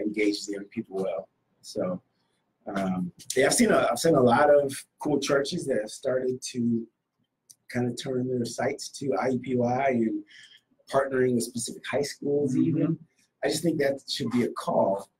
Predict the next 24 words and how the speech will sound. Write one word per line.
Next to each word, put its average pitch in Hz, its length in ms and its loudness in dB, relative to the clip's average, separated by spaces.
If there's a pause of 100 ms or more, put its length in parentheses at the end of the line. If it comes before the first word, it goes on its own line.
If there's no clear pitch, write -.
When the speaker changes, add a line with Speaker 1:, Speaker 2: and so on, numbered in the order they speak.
Speaker 1:
um, 107 540 -4
not 156 200 2
only 190 200 6
to 190 140 0
the 196 80 4
mega 175 240 2
churches - 480 -4
that 123 180 -2
have 139 480 -4 (240)
resources 117 720 -4
and 95 160 -10
have 120 460 -2 (1120)
twenty 147 320 2
different 127 300 2
departments 117 640 -6
to 110 100 -10 (100)
play 127 220 0
Speaker 2:
Mm-hmm. 101 100 0
Speaker 1:
with. 156 240 -2 (460)
Um, 107 420 -4
this 135 140 -4
is - 100 -4
a 143 60 -2
call 131 340 2